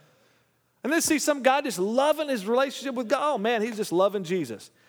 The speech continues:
And they can't see why you enjoy the love of God so much. Why would God love you so much? What do you do for him?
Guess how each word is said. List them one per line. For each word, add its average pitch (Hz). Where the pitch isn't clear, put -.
And 175
they 285
can't 311
see 294
why 254
you 254
enjoy 220
the 233
love 208
of 214
God 294
so 240
much. 170
Why 196
would 294
God 226
love 277
you 370
so 277
much? 185
What 339
do 311
you 330
do 269
for 214
him? 160